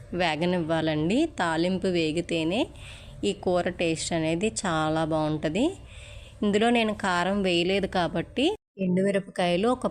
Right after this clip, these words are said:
పది నుంచి పన్నెండు అయితే ఇలాగా తుంపుకొని వేసుకున్నాను.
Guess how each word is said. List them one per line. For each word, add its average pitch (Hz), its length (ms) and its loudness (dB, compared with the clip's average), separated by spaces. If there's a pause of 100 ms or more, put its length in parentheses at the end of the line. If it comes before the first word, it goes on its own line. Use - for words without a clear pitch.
(120)
పది 170 300 2
నుంచి 165 280 0 (140)
పన్నెండు 165 500 2
అయితే 165 240 0 (140)
ఇలాగా 170 360 2 (1120)
తుంపుకొని 180 580 0
వేసుకున్నాను. 165 680 0